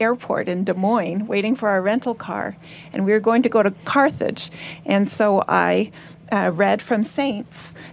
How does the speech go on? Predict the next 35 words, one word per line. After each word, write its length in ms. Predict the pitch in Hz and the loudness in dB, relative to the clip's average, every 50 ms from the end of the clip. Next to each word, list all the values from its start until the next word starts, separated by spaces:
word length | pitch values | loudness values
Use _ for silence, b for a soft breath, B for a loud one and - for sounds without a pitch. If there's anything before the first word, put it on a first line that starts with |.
| B | B
the 120 | - - 175 | 0 2 2
account 420 | 190 - - 220 208 208 214 - | 2 2 2 2 4 2 2 2
of 260 | 220 208 208 - - | 2 0 0 -2 -4
Carthage 640 | - - 226 247 254 - - - 170 196 - - - - - - | -2 0 0 0 2 2 2 0 2 0 -2 -6 -6 -8 -10 -4
and 160 | - 233 196 190 | 0 0 2 2
the 60 | 185 | 2
martyrdom. 600 | 185 190 214 240 247 240 190 180 160 185 175 185 - - - - - - - - - - - - | 2 2 2 2 2 2 2 2 0 0 -2 -6 -8 -16 -20 -20 -20 -20 -20 -20 -16 -10 -2 0
And, 260 | 302 220 196 - - - - | 0 0 0 -2 -4 -2 0
and 180 | 220 202 190 | 0 0 0
standing 500 | - - - 220 220 - 240 240 233 240 | 0 0 0 0 0 2 2 2 2 0
there 180 | 240 214 220 226 | 0 0 0 -2
with 140 | 220 254 240 | -2 -4 -4
my, 180 | 185 190 190 - - - - - | -4 -4 -4 -4 -8 -14 -12 -10
with 200 | - 208 208 - | -8 -6 -2 0
my 180 | 214 208 202 | 0 0 0
family, 540 | 202 - 247 254 269 240 226 208 196 196 214 B B B | 0 0 0 2 2 2 2 2 0 0 -2 B B B
just 240 | B - 220 - - | B -2 -2 -2 -2
quietly 480 | - - 233 226 240 240 - 233 226 208 | -4 -2 0 0 0 0 0 0 -2 0
reading 420 | 208 220 240 269 269 254 226 202 | 0 -2 0 0 0 0 0 0
this 200 | 185 202 196 - | -2 -2 -2 -2
account, 560 | 208 202 - - 262 254 226 196 - - - B B B B B B B B | -4 -4 -2 -2 0 0 0 0 -2 -6 -12 B B B B B B B B
I 80 | 202 202 | 0 0
was 260 | 196 - - - - | 0 0 -4 -4 -6
filled 400 | - - - - 240 233 240 240 | -8 -6 -2 0 2 2 2 2
with 180 | 247 247 262 262 | 2 2 2 2
a 80 | 262 | 0
sense 460 | 240 - 220 185 180 170 - - - - B B B B B B | 0 0 0 0 0 0 -4 -6 -8 -8 B B B B B B
of 180 | 202 196 190 | 0 0 2
the 120 | 190 196 202 | 2 0 0
holiness 800 | 190 - - 262 254 240 214 180 185 - - 202 196 - - - - - - - - - - B B B B B B | 0 0 0 0 2 2 2 2 2 2 2 0 0 0 -2 -4 -6 -8 -12 -12 -12 -14 -16 B B B B B B
and 200 | B 214 202 196 | B 0 0 2
sacredness 600 | - - 247 240 247 - 190 175 170 160 190 - | 2 0 0 0 2 0 0 0 0 -2 -2 -2
of 100 | 202 175 | -2 -2
that 260 | 165 160 165 - - - | -2 0 -2 -2 -2 -2
sacrifice. 880 | - 226 214 226 220 - 196 190 - - - 170 175 196 - - - | 0 0 0 0 0 -2 -2 -2 -2 -2 -4 -2 -2 -2 -4 -4 -6